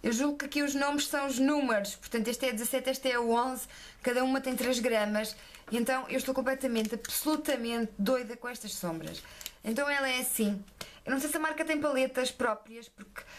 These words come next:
a sombra sai, não é? Não faço ideia, mas deve ter, porque para as sombras serem compradas assim, acho que sim. E então eu adorei esta cor,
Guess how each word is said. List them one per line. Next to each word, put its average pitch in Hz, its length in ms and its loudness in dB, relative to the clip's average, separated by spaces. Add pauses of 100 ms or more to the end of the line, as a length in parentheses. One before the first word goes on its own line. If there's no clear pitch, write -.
(100)
a 220 60 0
sombra 254 320 0
sai, 254 380 0
não 214 120 2
é? 214 220 0 (420)
Não 220 140 2
faço 240 280 -2
ideia, 226 560 0
mas 226 480 4
deve 254 240 0
ter, 220 300 2 (140)
porque - 160 -12 (100)
para 196 120 2
as 196 80 -2
sombras 202 260 0
serem 208 220 2
compradas 196 420 0
assim, 214 440 0 (520)
acho 208 240 -2
que - 100 -14
sim. 151 300 -14
E 220 100 0
então 240 160 0
eu 285 140 2
adorei 262 360 2
esta 254 220 -4
cor, 180 340 2